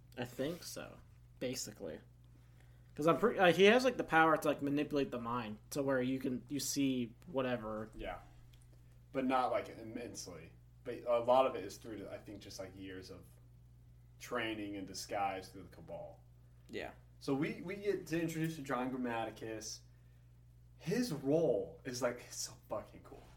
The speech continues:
Speaker 2: So basically, he works for a group called the Cabal, which we talked about last time, but he's also secretly working for the Imperial Guard, which is his cover by the Cabal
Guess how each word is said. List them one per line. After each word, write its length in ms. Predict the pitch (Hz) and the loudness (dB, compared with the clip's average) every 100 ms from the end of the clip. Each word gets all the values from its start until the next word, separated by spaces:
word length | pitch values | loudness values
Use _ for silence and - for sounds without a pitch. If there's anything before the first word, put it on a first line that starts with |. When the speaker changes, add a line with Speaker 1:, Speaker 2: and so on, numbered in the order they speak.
| - | -8
Speaker 2:
So 120 | 139 | -8
basically, 640 | 131 208 247 - - 147 131 | 2 2 4 0 -2 -2 0
he 120 | 131 | -2
works 300 | 127 147 151 | 2 2 2
for 180 | 143 127 | -2 -2
a 80 | - | -2
group 220 | 131 131 | -6 -4
called 160 | 123 | -6
the 40 | 139 | -4
Cabal, 600 | 151 120 101 92 95 - | -6 -2 0 0 -4 -10
which 120 | - | -12
we 60 | 131 | -14
talked 280 | 120 110 110 | -6 -6 -2
about 200 | 123 123 | -2 -2
last 300 | 104 98 - | -2 -6 -10
time, 380 | 101 95 98 101 - - - - | -14 -12 -12 -16 -20 -20 -20 -8
but 80 | 135 | -6
he's 120 | 123 | -4
also 800 | 123 123 131 - 139 135 131 - - - | 2 4 4 2 2 2 0 -4 -14 -14
secretly 640 | - 170 170 165 139 135 | -6 -2 0 -2 -2 -2
working 500 | 123 131 127 123 113 - | -2 -4 -4 -8 -10 -6
for 480 | 120 113 107 107 - - - - - | -2 -2 -2 -4 -10 -20 -20 -20 -10
the 160 | 127 120 | -6 -4
Imperial 680 | 107 - 127 127 117 104 | -6 -8 -6 -4 -4 -4
Guard, 600 | 101 117 110 92 87 98 - - - - - - - - - - - - - | -4 0 0 -2 -8 -14 -18 -20 -20 -20 -20 -20 -20 -20 -20 -20 -20 -20 -4
which 220 | 143 131 131 | -2 -2 -4
is 140 | 120 | -8
his 180 | 127 - | -8 -10
cover 720 | - 165 170 120 104 107 - - - - - - - | -6 -2 0 -2 -4 -8 -12 -20 -20 -20 -20 -20 4
by 180 | 131 131 | 8 8
the 80 | 123 | 6
Cabal 760 | - 117 135 127 98 - - | -2 -2 6 8 6 4 -4